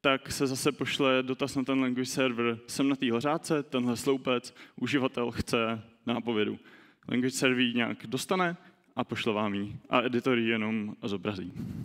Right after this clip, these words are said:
Tak, eh, o něco podobného se snaží, eh, Microsoft i s debugováním, takže je tady Debug Adapter Protocol.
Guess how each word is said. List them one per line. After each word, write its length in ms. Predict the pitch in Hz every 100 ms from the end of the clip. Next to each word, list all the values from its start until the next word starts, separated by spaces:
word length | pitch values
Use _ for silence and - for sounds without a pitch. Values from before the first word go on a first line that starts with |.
| - - - _ _ - - - _ -
Tak, 260 | 147 131 139
eh, 40 |
o 340 | 139 135 131 147
něco 280 | 190 196
podobného 380 | 175 160 165 160
se 240 | - 170 151
snaží, 840 | - 160 139 147 151 143 147 127
eh, 160 | 131 127
Microsoft 560 | 131 131 131 156 -
i 240 | 131 127 117
s 460 | 104 120 113 107 98 - - -
debugováním, 600 | 135 170 165 160 151 135
takže 180 | 131 117
je 80 | 123
tady 180 | 123 117
Debug 320 | 120 139 -
Adapter 340 | 147 - 151
Protocol. 580 | - 131 139 135 131